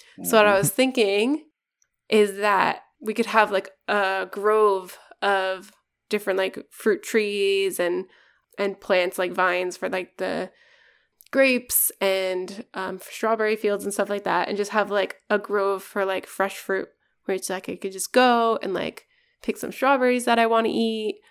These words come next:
Speaker 1: or just, like, hang out in there and read and pick stuff off the tree and eat as I'm,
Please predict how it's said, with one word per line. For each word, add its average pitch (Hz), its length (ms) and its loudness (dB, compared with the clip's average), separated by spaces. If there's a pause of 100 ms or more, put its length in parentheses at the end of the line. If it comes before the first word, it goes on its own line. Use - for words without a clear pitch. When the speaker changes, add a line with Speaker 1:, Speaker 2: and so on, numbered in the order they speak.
(200)
Speaker 1:
or 202 120 2
just, 202 180 0
like, - 220 2 (100)
hang 214 160 6
out 208 160 8
in 214 60 0
there 208 180 6
and 190 160 0
read 196 380 0
and 185 260 0 (260)
pick - 200 0
stuff 196 200 0
off 196 140 0
the 185 80 -4
tree 185 340 -2
and 180 280 -2
eat 190 180 -6
as 190 220 -4
I'm, 185 240 -6